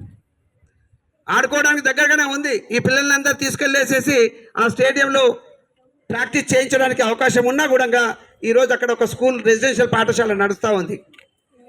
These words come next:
ఇంకా కావ-, ఇంప్రూవ్ చేసుకోవాల్సిన అవసరం ఉంది. డెఫినెట్గా ఇవన్నీ కూడా మీకు అందరికీ అందుబాటులోకి మేము తీసుకొస్తాం. క్రీడలు కూడా చాలా ఇంపార్టెంట్. ఎందుకు చెప్తానంటే ఒక విషయం చెప్పి వెళ్తాను. క్రీడలలో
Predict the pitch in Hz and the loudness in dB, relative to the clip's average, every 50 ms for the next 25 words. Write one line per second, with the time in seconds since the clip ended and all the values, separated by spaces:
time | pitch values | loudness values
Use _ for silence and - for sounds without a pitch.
0 | - - - _ _ _ _ _ - _ _ _ _ _ _ - 233 - - 330 | -20 -20 -20 _ _ _ _ _ -20 _ _ _ _ _ _ -8 -4 -2 0 0
1 | 294 240 262 277 285 262 240 240 262 262 311 311 302 285 262 277 262 - - 277 | 2 2 2 0 2 0 0 0 -2 -4 -4 -4 -2 0 0 0 0 0 0 0
2 | 269 254 214 247 254 254 240 285 269 277 269 269 302 311 320 320 - - - - | 0 0 0 0 0 0 0 0 -2 -2 -2 0 0 -2 -2 -4 -12 -20 -20 -4
3 | - 233 240 247 294 302 285 294 302 320 302 294 - - - - _ _ 202 226 | -2 -2 0 2 2 2 2 2 0 2 0 0 0 -2 -10 -20 _ _ -4 -2
4 | 233 247 262 294 302 294 302 302 294 294 294 269 269 254 247 254 240 254 269 285 | -2 -2 -2 -2 -2 0 0 2 2 0 0 0 -2 -2 -2 -2 -2 0 0 0
5 | 285 - 294 277 254 226 233 - - - _ - 180 220 254 285 262 294 277 262 | 0 0 0 2 2 2 0 -4 -12 -20 _ -4 -2 0 0 0 0 0 -2 0
6 | 269 269 - - 269 262 247 226 214 - - - - 233 226 226 226 240 233 - | 0 0 0 0 2 2 2 2 0 -2 -10 -4 -2 -2 0 0 0 -4 -2 0
7 | 269 269 262 - 294 302 302 - - 240 254 277 285 302 285 285 277 277 277 262 | 0 -2 0 0 -2 -2 -2 -4 -4 -2 -2 0 0 0 0 0 0 0 0 0
8 | 262 247 - 240 214 240 277 277 269 262 - 269 262 262 254 269 262 247 - 302 | 0 0 -2 0 0 0 2 2 0 0 -2 -2 -2 0 0 -2 -2 -2 0 -2
9 | 302 311 - - - - - - - - 277 285 294 - 294 285 - 285 262 262 | -2 -2 -4 -8 -16 -20 -8 -2 -2 -2 0 -2 -2 -2 -2 -2 0 0 0 0
10 | 262 269 285 262 240 240 269 269 254 254 - 277 277 269 262 262 247 - 254 247 | 2 2 2 2 4 2 2 0 -2 0 0 0 0 0 0 -2 -2 2 2 0
11 | 247 247 - 247 254 294 311 302 - _ _ _ _ _ _ _ _ _ _ _ | 0 0 0 -2 -2 -4 -6 -8 -10 _ _ _ _ _ _ _ _ _ _ _
12 | _ _ _ _ 523 _ _ _ _ _ _ _ _ _ _ _ _ _ _ _ | _ _ _ _ _ _ _ _ _ _ _ _ _ _ _ _ _ _ _ _
13 | _ _ _ - 226 277 302 311 320 320 320 311 311 311 311 311 302 | _ _ _ -2 0 0 2 2 2 2 2 2 2 0 0 0 -2